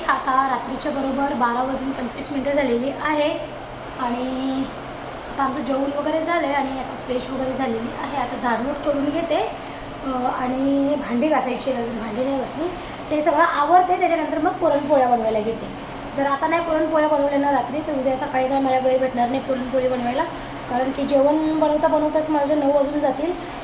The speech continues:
आणि मग लवकरच थोडं कावकाव करायचं आहे आम्हाला, नाहीतर मग लेट झाल्यावरती कसं माहिती आहे ना, ते कावळे पण येत नाही आणि मग खात पण नाही असं.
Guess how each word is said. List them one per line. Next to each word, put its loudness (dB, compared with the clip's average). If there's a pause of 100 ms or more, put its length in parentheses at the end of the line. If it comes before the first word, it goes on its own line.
आणि 0
मग 4
लवकरच 2
थोडं 4
कावकाव 0
करायचं -2
आहे -2
आम्हाला, 0
नाहीतर -4
मग 4
लेट 6
झाल्यावरती 2
कसं 0
माहिती 2
आहे -2
ना, 0
ते -2
कावळे 4
पण 4
येत 0
नाही 4 (340)
आणि 0
मग 4 (140)
खात 6 (160)
पण 2
नाही -4 (220)
असं. -8